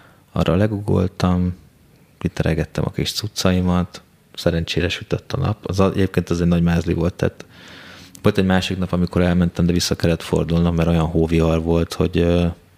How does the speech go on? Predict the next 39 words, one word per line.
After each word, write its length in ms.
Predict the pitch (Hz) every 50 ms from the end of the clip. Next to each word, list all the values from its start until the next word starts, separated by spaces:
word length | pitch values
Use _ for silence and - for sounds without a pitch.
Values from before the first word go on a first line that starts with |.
| _ _
tehát 240 | - 87 - - -
tényleg 260 | - 90 85 80 80
nagyon 320 | 80 80 80 73 85 82 -
durva 280 | - - - - 104
volt. 360 | - - - 113 - - - - 101 - - - - _ _ - _ _ - _ - _ - - - - - - - - - - _ -
Nagyon 300 | - 98 107 120 113 101
be 80 | 98 95
voltam 380 | 92 92 90 82 - - 82
öltözve, 380 | 87 80 78 80 - 85 80 80
nagyon 220 | 78 92 98 95
be 80 | 90 95
voltam 360 | 90 87 85 - - 92 87
bugyolálva, 440 | 90 90 87 87 92 92 87 85 85
de 100 | 82 87
az 140 | 87 90 - -
orrom 360 | 117 113 110 104 92 85 82
hegye 300 | 80 87 87 87 85 82
az 160 | 80 - -
kilógott, 640 | - - 90 95 98 104 107 104 104 107 - -
és 180 | 98 92 - - -
de 100 | - - -
olyan 220 | - 107 123 110 87
szinten 340 | - - 95 90 - 87 87
lefagyott, 680 | 87 87 - - 95 90 92 101 117 123 - - - - - -
<laughs> 140 | - - -
hogy 280 | - - - - - -
tényleg 300 | - 110 101 95 92 90
nem 180 | 92 95 92
éreztem, 580 | 90 90 - - 98 - - - - 98 104 107 - - - - - - - - - - - _ - -
és, 260 | - - - - -
ö, 260 | 107 113 95 87 87
és 180 | 90 - - -
nagyon-nagyon 540 | 92 87 85 85 82 85 85 85 82 85
erősen 360 | 85 85 85 85 - - 87 85
fújt 300 | - 95 90 87 - -
a 60 | 95
szél. 380 | - - - 92 95 101 110 - - - _ - _ _ - -
Az 140 | - 104 101
ilyen 160 | 101 92 -